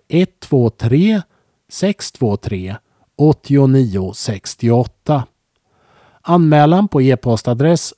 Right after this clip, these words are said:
torleifvarmboe snabel A gmail punkt com. Telefon noll sju noll, sju sexton, sjuttiosex femtiotvå.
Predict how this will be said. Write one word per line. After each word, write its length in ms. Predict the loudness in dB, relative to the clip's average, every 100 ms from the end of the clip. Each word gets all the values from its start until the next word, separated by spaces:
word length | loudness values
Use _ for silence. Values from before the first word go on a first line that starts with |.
| -4
torleifvarmboe 1300 | 2 4 4 2 2 4 4 4 2 4 4 2 0 -8 -14
snabel 460 | -2 2 2 4
A 160 | 4 2
gmail 760 | 0 0 2 2 2 2 0 -2
punkt 360 | -2 -4 -4 -4
com. 420 | -2 -2 -6 -14 _ _ _ _ _ _ 0
Telefon 540 | 2 2 2 2 2
noll 380 | 0 2 2 2
sju 200 | 2 4
noll, 420 | 4 2 -2 -6 -10
sju 300 | -2 0 2 2 2 2
sexton, 680 | 0 -4 -4 0 0 -2
sjuttiosex 1080 | -6 -2 0 0 0 0 2 0 -2 -6 -16
femtiotvå. 1300 | -8 -2 -2 -2 -6 -4 -2 0 -4 -6 -6 -8 -10